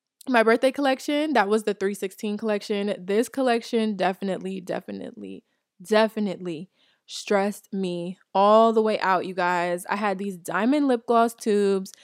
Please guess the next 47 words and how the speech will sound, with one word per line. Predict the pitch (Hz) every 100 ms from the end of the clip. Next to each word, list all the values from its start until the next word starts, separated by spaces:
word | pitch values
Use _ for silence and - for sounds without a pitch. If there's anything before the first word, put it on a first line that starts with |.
| - - -
that | 202 -
I | 202
loved | 196 190 240 320
to | 339
look | 294 349
at, | 220 190 175 -
but | 190 190
I | 180
hated | 185 185 233 262 269 - -
working | 202 208 220 208
with | 196
them, | 180 165 156
okay? | - 214 202
They | 196
were | 190
so | 196 190 254
small. | - 220 208 196 190 196 - _ _ -
They | 208
did | 226
not | 226 196
hold | 214 202 196
any | - 196 226
product. | 220 196 175 170 165 - _ - _
And | 214
it | 269
was | 359
just | 392 381
so | 247
ridiculous. | 247 214 247 190 151 196
Like, | 180 170 190
they | 208
were | 233 254
actually | - 208 214 226
pricey | 190 160 208 - 175
too, | - 185 170
which | 170 190
was, | 202 185
like, | 180 185
making | 175 185 185
me | 185
even | 165 190 180
more | 180 175
mad | 185 185 185 226
<laughs> |
back | 277 247 -
then. | 247 247 262 - - - - -
Um, | 214 208 196 190